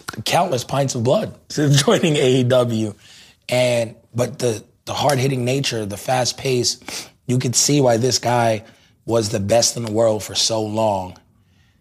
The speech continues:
And that arguably, yes, there's younger talent crushing it week in, week out. Their bodies are different. He went through a crazy life-altering injury,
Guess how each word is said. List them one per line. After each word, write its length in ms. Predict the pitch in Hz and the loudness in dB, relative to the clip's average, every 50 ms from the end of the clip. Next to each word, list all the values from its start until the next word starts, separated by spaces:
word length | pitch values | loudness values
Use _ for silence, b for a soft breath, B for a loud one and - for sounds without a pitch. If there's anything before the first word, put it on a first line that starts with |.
| _ _ _ _ _ _ _ | _ _ _ _ _ _ _
And 200 | - 117 113 120 | -6 -2 0 2
that 400 | 127 120 113 - - - - _ _ _ _ _ _ _ _ _ _ _ _ _ - | 2 2 2 0 -2 -8 -20 _ _ _ _ _ _ _ _ _ _ _ _ _ 2
arguably, 720 | - 123 160 208 202 160 131 123 110 98 101 101 98 95 101 | 4 4 6 6 6 4 4 4 2 0 -2 -4 -6 -6 -2
yes, 280 | 117 120 139 135 - - | 0 2 2 2 2 0
there's 160 | 135 117 113 | 0 0 2
younger 240 | 127 117 117 120 113 | 2 0 0 0 -2
talent 380 | - - 123 113 110 110 113 - | 0 2 2 2 2 0 -2 -2
crushing 360 | - 123 123 117 - - 123 | 2 4 4 4 2 0 -2
it 160 | 117 117 110 | -2 -2 -2
week 240 | 117 113 120 117 117 | 0 0 -2 0 0
in, 140 | 123 113 107 | -2 -2 0
week 180 | 110 110 104 | -2 -2 -2
out. 300 | 120 113 107 107 - - B B B B B B | 0 0 0 -2 -4 -6 B B B B B B
Their 100 | - 107 | -2 0
bodies 340 | 98 123 131 127 123 120 120 | 4 4 4 4 4 4 2
are 60 | 117 | 2
different. 360 | 107 113 117 117 117 117 110 104 | 2 2 0 0 0 -4 -4 -4
He 60 | 113 | -4
went 200 | 117 113 117 117 | -4 -4 -4 -2
through 360 | - 110 110 110 107 101 - b b b b b b b b b b b b b b b 117 | -2 0 2 2 0 0 -4 b b b b b b b b b b b b b b b -2
a 80 | 110 | -2
crazy 840 | - - - - - 143 143 143 143 135 120 127 123 120 120 117 104 | -2 -2 -4 -4 0 2 2 2 2 2 2 0 0 0 0 -2 -4
life-altering 800 | 98 104 110 120 123 120 120 - 131 120 120 113 - 117 113 107 | -2 2 2 4 4 2 2 2 2 4 4 2 2 0 -2 -2
injury, 500 | 110 113 113 95 98 107 107 107 104 - | 0 -2 -2 -2 -2 -2 -2 -2 -4 -6